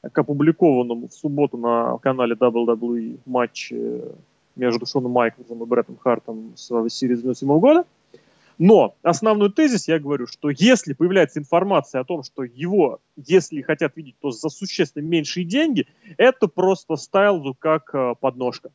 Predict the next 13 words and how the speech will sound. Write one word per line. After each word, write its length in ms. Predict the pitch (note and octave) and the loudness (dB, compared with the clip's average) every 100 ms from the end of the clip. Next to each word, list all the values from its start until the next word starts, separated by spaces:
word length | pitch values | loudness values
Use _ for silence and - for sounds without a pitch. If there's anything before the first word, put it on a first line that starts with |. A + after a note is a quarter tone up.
| _ _ _ _ _ _ _ | _ _ _ _ _ _ _
Потому 340 | C3+ D#3+ E3+ | -6 -4 -4
что 240 | D3 D#3 C#3 _ _ _ - | -6 -10 -10 _ _ _ -10
ру-, 200 | E3+ - | -8 -4
и 120 | A#3+ | 0
наоборот, 400 | G#3 D#3+ D#3 A#2+ | 2 4 2 0
для 160 | C3+ D3 | -2 -2
руководства 480 | D3 E3+ D3+ C#3 | 0 -2 -2 -6
Ти 200 | C#3 F3 | -4 -2
Эн 100 | F#3+ | 0
Эй 160 | A#3 D3+ | 2 2
это 180 | E3 C3 | -2 -6
просто 680 | C#3+ D3+ - - C3+ B2 B2+ | -4 -4 -4 -6 -2 -2 -2
как 160 | C3+ | -8